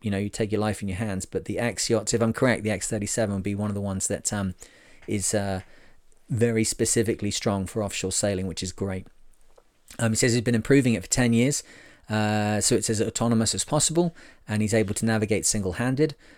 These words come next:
"I intend to have the rigging done again by professionals and checked by them before departure." Yeah. <laughs> Can you, can you tell, did you get it done cheap? Can you tell me where it was? "She's a very sturdy boat, and I completely trust her for this challenge." Well, you can't have anything more than that, man. You trust your boat,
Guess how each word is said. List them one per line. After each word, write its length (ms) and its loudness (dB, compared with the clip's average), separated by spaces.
"I 100 -2
intend 300 0
to 60 -2
have 100 0
the 100 0
rigging 320 2
done 160 2
again 300 2
by 160 0
professionals 600 0
and 140 -2
checked 260 -2
by 160 4
them 180 4
before 200 -6
departure." 560 0
Yeah. 240 0
<laughs> 800 0
Can 180 4
you, 60 0
can 180 2
you 40 4
tell, 180 4
did 160 0
you 80 4
get 140 6
it 80 4
done 160 6
cheap? 300 4
Can 120 4
you 60 6
tell 160 4
me 100 4
where 120 2
it 80 2
was? 240 2
"She's 240 0
a 40 2
very 340 4
sturdy 400 2
boat, 400 0
and 80 -2
I 40 0
completely 600 0
trust 380 -4
her 100 -4
for 120 -6
this 140 -8
challenge." 460 -4
Well, 80 0
you 80 2
can't 240 2
have 100 4
anything 280 2
more 140 2
than 80 0
that, 140 -4
man. 140 -4
You 80 -2
trust 320 2
your 80 0
boat, 280 2